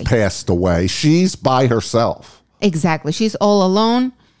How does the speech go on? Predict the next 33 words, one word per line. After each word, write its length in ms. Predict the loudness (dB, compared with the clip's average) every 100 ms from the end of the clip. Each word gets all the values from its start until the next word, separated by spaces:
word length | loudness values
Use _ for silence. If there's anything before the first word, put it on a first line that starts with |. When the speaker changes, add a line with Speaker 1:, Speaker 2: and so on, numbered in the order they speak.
| _ _
Speaker 2:
So 220 | -4 0 0
she 300 | 0 2 4
immediately 880 | 4 4 2 2 0 0 0 -2 -6
tries 640 | -8 -2 0 2 2 0 -6
to 240 | 0 2
lose 360 | 2 4 2 2
weight. 540 | 0 0 0 -4 -14 -18
She 240 | -4 -4
follows 460 | 0 0 2 2 2
this 240 | 0 0
diet 440 | 0 0 2 2 2
with 140 | 0
a 80 | 0
grapefruit 640 | 0 2 0 0 0 2
and 160 | 2 0
a 60 |
boiled 480 | 0 2 2 2 2
egg 260 | 2 2 0
and 160 | 0
a 240 | 0 -4 -6 -12
coffee 500 | -2 0 0 0 0
in 80 | 2
the 80 | 2
morning. 580 | 4 4 2 2 2 0 -6 -20 -20 -20 -20 -20 _
But 260 | -2 0 0
ever 220 | 0 2
since 360 | 0 2 2 4
that 260 | 0 -2 -6
first 560 | 0 2 2 0 2
meal, 640 | 4 6 6 6 4 0
she's 260 | -2 -2 -2
just, 280 | -2 -4 -4
like, 380 | -6 -6 -10